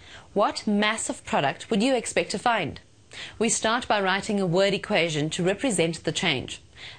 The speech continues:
This is copper plus oxygen gives copper oxide. Copper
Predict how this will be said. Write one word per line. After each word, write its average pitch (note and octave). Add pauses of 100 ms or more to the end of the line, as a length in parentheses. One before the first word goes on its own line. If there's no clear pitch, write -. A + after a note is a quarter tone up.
This F#3+
is F#3
copper D4
plus A#3
oxygen F3
gives F#3
copper E3
oxide. - (840)
Copper C#4+